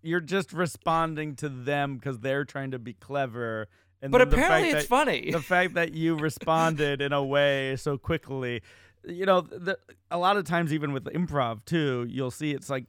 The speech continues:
Speaker 1: you're not going for a joke, you're not trying to make a big, you know, punchline, but the
Speaker 2: Right.
Speaker 1: fact that they came up with something that fits the context in the moment, on the spur, you know,
Speaker 2: Yeah.
Speaker 1: uh, you know, off the, off the, off the cuff,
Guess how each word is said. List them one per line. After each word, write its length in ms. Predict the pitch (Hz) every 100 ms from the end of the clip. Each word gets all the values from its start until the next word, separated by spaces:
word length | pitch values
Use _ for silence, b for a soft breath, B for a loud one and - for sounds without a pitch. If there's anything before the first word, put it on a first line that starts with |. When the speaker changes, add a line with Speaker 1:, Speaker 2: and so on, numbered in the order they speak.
| -
Speaker 1:
you're 160 | 143
not 220 | 156 208 143
going 260 | 156 160
for 160 | 131 127
a 60 |
joke, 320 | 117 143 143 -
you're 60 |
not 160 | 135 143
trying 220 | - 139
to 60 | 123
make 320 | 120 135 147
a 60 | 131
big, 540 | 107 123 120 104 101
you 100 | 127
know, 140 | 117 110
punchline, 840 | - 165 - 156 127 107 101 110 - B
but 120 | 135
the 80 | 147
Speaker 2:
Right. 120 | 139
Speaker 1:
fact 260 | 160 165 -
that 340 | 151 143 -
they 120 | 156 139
came 360 | - 165 160
up 160 | 151 -
with 120 | 139
something 680 | - 151 - 139 139 131 123 b -
that 160 | 147
fits 260 | - 165 -
the 120 | 151
context 580 | - 147 139 147 131 - 165
in 160 | 175
the 80 | 165
moment, 600 | 143 151 165 151 117 120
on 220 | 135 143 147
the 80 |
spur, 680 | 131 - 165 151 127 123 117 B B B
you 120 | 147
know, 60 | 135
Speaker 2:
Yeah. 480 | 143 135 131 123 110 -
Speaker 1:
uh, 140 | 151 139
you 160 | 139
know, 100 | 139
off 380 | 131 - 139 -
the, 120 | 139 -
off 220 | 143 -
the, 260 | 139 135 -
off 200 | 131 131
the 100 | 131
cuff, 500 | - 175 156 127 -